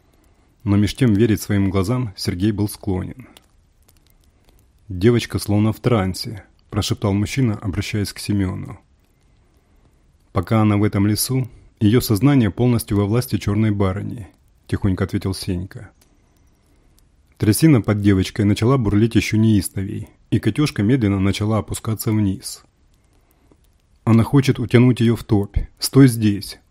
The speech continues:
бросил Сергей и ломанулся вперёд. Чем ближе он подбирался к ребёнку, тем мягче делалась земля под ногами. Тяжело было делать каждый шаг. Ноги фактически по колено проваливались в трясину.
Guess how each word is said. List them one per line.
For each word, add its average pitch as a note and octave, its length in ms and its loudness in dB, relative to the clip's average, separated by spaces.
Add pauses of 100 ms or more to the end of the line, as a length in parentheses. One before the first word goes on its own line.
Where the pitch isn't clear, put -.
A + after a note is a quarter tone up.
(160)
бросил A2 340 0
Сергей B2+ 480 0
и G#2+ 60 0
ломанулся G#2 520 0
вперёд. G#2 520 -2 (1080)
Чем A#2+ 220 4
ближе G#2+ 280 6
он G2 100 4
подбирался G#2 560 0
к - 80 -8
ребёнку, G#2+ 580 0
тем G#2 140 4
мягче B2+ 320 2
делалась F#2+ 380 0
земля G2 280 2
под G#2+ 160 -6
ногами. G2 640 -4 (720)
Тяжело C3 340 2
было G#2 240 2
делать A2 300 0
каждый A2+ 320 0
шаг. - 480 -10 (220)
Ноги B2 260 4
фактически G#2+ 600 -2
по G2 120 -8
колено A2+ 340 2
проваливались G2 540 -2
в - 80 -16
трясину. F#2+ 580 -4